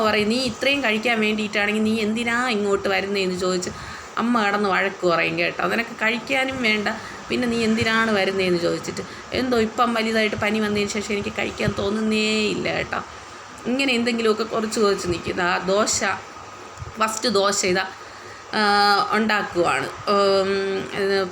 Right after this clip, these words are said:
ആ, പാനിലെടുത്ത് ഒഴിച്ച് കേട്ടോ. ഞാൻ ഒഴിച്ചിട്ട് പരത്തി അങ്ങനെ കൊടുത്തു. കൊടുത്തിട്ട് ഞാൻ ഇങ്ങനെ വെയിറ്റ് ചെയ്ത് നിൽക്കുകയാണ് നമ്മുടെ ദോശ. എന്നിട്ട് അതിനിടയിൽ ബാക്കിയിരുന്നതും കൂടെ ഞാനങ്ങ്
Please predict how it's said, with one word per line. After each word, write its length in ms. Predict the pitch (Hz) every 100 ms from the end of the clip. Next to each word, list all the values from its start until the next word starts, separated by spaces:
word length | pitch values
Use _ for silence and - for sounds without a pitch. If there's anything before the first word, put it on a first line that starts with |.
| - 190 202
ആ, 40 | 190 185 208
പാനിലെടുത്ത് 640 | 202 208 202 185 180 190
ഒഴിച്ച് 320 | 190 185 185
കേട്ടോ. 240 | 165 170 156
ഞാൻ 140 | 170 185
ഒഴിച്ചിട്ട് 440 | 196 196 208 - 220 - - - - - - - - - - -
പരത്തി 400 | 262 254 - 277
അങ്ങനെ 220 | 247 247 247
കൊടുത്തു. 460 | 233 226 220 254 - - -
കൊടുത്തിട്ട് 420 | 233 220 233 240
ഞാൻ 200 | 226 220
ഇങ്ങനെ 460 | 226 220 220 220 220 -
വെയിറ്റ് 320 | 233 226 247
ചെയ്ത് 200 | 233 208
നിൽക്കുകയാണ് 440 | 208 208 220 190 190
നമ്മുടെ 260 | 196 196
ദോശ. 380 | 196 196 214 - 226 196 - - - - - 214
എന്നിട്ട് 260 | 220 208
അതിനിടയിൽ 560 | 233 208 220 202 214 214
ബാക്കിയിരുന്നതും 800 | 190 202 202 208 190 190 185 185
കൂടെ 160 | 185
ഞാനങ്ങ് 440 | 180 175 175 170